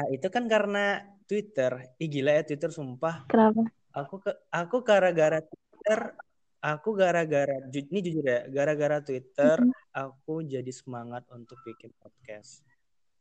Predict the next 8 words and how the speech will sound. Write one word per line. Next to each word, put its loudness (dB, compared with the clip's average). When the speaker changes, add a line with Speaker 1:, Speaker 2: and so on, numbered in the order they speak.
Speaker 1:
Toh, 0
kalau 0
bukan -2
kamu -8
yang, -6
eh, 0
rap -2
di -6